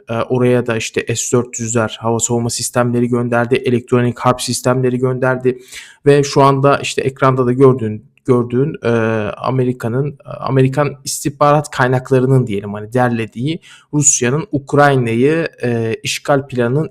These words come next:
en basit, en, en basit askeri anlamda, e, açıklanmış hali. Yani bu şekilde sadece oklarla böyle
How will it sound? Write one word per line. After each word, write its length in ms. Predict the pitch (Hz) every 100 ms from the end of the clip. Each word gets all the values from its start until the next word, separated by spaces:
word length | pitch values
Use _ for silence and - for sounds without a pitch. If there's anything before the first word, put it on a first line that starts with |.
| -
en 240 | 160 139
basit, 600 | 127 117 - - - - _ _ _ -
en, 180 | 147 135
en 240 | 131 117
basit 240 | 117 -
askeri 380 | 110 - 120 117
anlamda, 480 | 113 113 123 170 180 - _ _ 120
e, 40 | 123 120 120 120 - 80 - -
açıklanmış 840 | 135 - - 139 135 139 156 -
hali. 440 | 135 135 123 113 113
Yani 320 | 117 117 120
bu 80 | 135
şekilde 400 | 131 - 110 117
sadece 380 | 139 127 120 131
oklarla 680 | 139 135 143 143 120 120 131 - - _ -
böyle 260 | 127 127